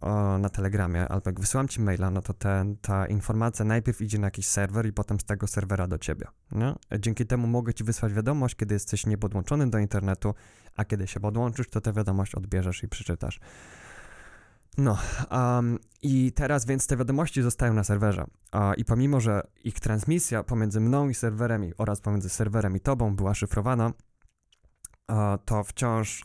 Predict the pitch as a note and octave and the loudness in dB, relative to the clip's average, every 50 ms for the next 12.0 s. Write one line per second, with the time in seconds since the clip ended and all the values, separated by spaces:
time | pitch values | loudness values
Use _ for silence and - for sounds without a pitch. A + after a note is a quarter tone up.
0 | - - - - D#3 D3+ C3+ A#2 B2 B2 A#2+ A2+ A2 - - _ _ _ _ - | -6 -4 0 2 2 2 2 2 0 0 2 0 0 -2 -4 _ _ _ _ 0
1 | A#2 A2+ A2+ A2 G2+ G#2 G#2 G2 G2 F#2+ F#2+ F#2 - - - - - - G2 F#2+ | 0 2 2 2 2 2 2 2 2 2 0 -2 -2 -6 -6 -4 -2 -2 -4 -4
2 | - - G2 - - - - - - D2 D2+ - G2+ G2+ G#2+ G2 G2+ G2 F#2+ - | -4 -4 -6 -6 -6 -8 -10 -8 -6 -6 -4 -4 -2 -2 0 2 2 0 0 -2
3 | - - - - - - - - - - - - - - - - F#2 F#2 - - | -6 -10 -14 -20 -20 -20 -20 -20 -20 -20 -20 -20 -8 -4 0 2 2 2 0 -2
4 | - - - A2 A2 G#2+ G2+ A2 A#2 A#2+ A#2 - A#2+ A2 G#2+ A2+ B2+ - - A2 | -4 -2 0 2 2 2 4 4 2 2 2 2 2 2 2 2 0 0 0 -2
5 | G#2 G2+ - - G2+ G2+ - - G#2+ A#2+ D3+ E3+ C3 A#2 A#2 - - G#2 G2 F#2 | -2 0 -2 -2 -2 -2 -2 0 0 2 2 2 2 2 0 0 0 0 0 2
6 | F#2+ G2+ G2+ G#2 - F2+ - - G2+ G2+ - G#2+ - - G2 G2 F#2+ - - G2 | 2 2 2 2 0 0 -2 -2 -4 -2 -2 -2 0 2 2 0 0 0 0 0
7 | F#2+ F#2 F2+ F2 - E2+ - - F#2+ F#2+ F#2 G2+ - G#2+ G2+ - - - - - | 2 2 2 0 -2 -4 -4 -2 -2 -2 -2 0 0 -2 -2 -2 -6 -10 -12 -14
8 | _ - - - - - - - - - - A2 A2+ - C3 - C#3 B2+ - - | _ -20 -20 -20 -20 -20 -20 -20 -14 -4 0 0 0 0 0 0 0 -2 0 0
9 | C3 B2 A#2 A2+ A#2+ A#2+ - - A#2 - - A#2 G#2 A2 A2+ A2 A2 G#2+ G2+ - | 0 0 0 0 0 0 2 0 0 0 0 0 2 2 2 4 4 4 2 2
10 | G2+ G#2 - - - G2+ - - D3+ F3 - - - - - - G#2+ G#2+ G#2 G#2 | 0 -2 -2 -2 0 0 0 0 0 -2 -4 -8 -12 -6 -2 0 0 2 2 2
11 | G#2 G2+ - - - - - A2+ A2+ A2+ A2+ A2 G#2+ G#2+ G#2+ G#2+ G#2+ G#2 - | 0 0 -2 -6 -10 -4 -2 0 2 2 4 4 2 4 2 2 2 0 0